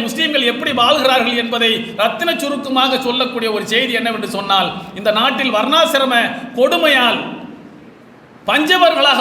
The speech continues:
வாழக்கூடிய தாழ்த்தப்பட்ட பழங்குடி மக்களை விட கீழான நிலையில் இந்த முஸ்லிம் சமூகம் பல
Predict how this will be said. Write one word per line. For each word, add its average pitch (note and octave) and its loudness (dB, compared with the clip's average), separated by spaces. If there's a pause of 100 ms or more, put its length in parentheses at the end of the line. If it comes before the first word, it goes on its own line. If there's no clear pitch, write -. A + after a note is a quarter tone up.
(120)
வாழக்கூடிய C4+ 0 (560)
தாழ்த்தப்பட்ட D4 2 (140)
பழங்குடி E4 2 (100)
மக்களை C#4 -2
விட C#4 0 (140)
கீழான F4+ 2 (140)
நிலையில் C#4+ 0
இந்த A#3 -6
முஸ்லிம் B3+ -6
சமூகம் A3+ -2
பல G#3 0